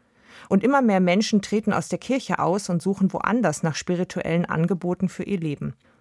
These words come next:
Und klar, natürlich ist das Christentum mit seinen zweitausend Jahren auf dem Buckel nicht mehr so up-to-date wie alle möglichen Newsfeeds in den Nachrichten oder in Social Media.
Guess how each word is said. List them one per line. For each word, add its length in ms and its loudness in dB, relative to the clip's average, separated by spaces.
Und 140 -4
klar, 340 2
natürlich 400 2
ist 160 -4
das 160 0
Christentum 580 2
mit 120 4
seinen 220 0
zweitausend 680 2
Jahren 360 2
auf 140 -4
dem 140 4
Buckel 300 0
nicht 240 0
mehr 140 4
so 160 -2
up-to-date 680 0
wie 100 -2
alle 180 4
möglichen 500 2
Newsfeeds 680 0
in 120 -2
den 120 -2
Nachrichten 560 0
oder 280 -2
in 120 0
Social 360 -2
Media. 420 -2